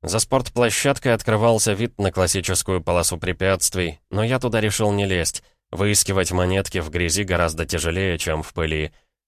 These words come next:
В общем, здесь делать было больше нечего, и я решил вернуться назад. Выйдя на плац, я заметил вывеску продукта,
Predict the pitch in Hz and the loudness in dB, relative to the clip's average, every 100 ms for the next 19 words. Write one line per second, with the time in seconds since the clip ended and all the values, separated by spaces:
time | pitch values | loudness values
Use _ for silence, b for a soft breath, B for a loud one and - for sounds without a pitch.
0 | _ 110 135 135 131 113 123 107 131 123 | _ -2 0 2 2 2 0 2 2 2
1 | 104 117 107 113 101 110 110 95 92 90 | 2 0 2 0 0 0 0 0 -2 -4
2 | - _ 95 87 87 80 - 90 85 82 | -6 _ -6 -2 0 0 -2 -2 0 0
3 | 82 - 85 82 80 82 - _ _ _ | 0 0 0 0 0 -2 -4 _ _ _
4 | _ 92 120 123 123 120 101 110 123 - | _ -2 0 2 2 2 0 2 2 2
5 | 113 107 110 117 113 104 110 107 - 101 | 0 0 2 2 2 2 2 0 -2 -2
6 | 101 92 113 - 113 | 0 0 0 -2 -6